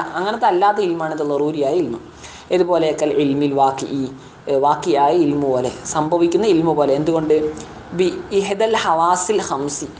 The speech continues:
അഞ്ച് ഇന്ദ്രിയങ്ങൾ, അതായത് പഞ്ചേന്ദ്രിയങ്ങളിൽ നിന്നുള്ള ഒന്നുകൊണ്ട്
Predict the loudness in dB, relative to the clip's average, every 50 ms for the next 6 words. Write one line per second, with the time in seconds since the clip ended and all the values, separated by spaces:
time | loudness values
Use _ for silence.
0 | -6 -4 -4 -2 0 -2 -2 -2 -4 -10 -10 -14 -16 -14 -6 -2 -2 -2 0 2
1 | 2 2 4 2 0 -2 0 2 2 4 2 2 0 0 -2 -2 -2 -2 0 0
2 | 0 0 0 0 0 0 0 0 0 0 0 0 -2 -2 0 2 2 2 2 0
3 | 0 -2 -2 -2 -2 -4 -2 -2 -2 -2 -2 -2 0 -2 -2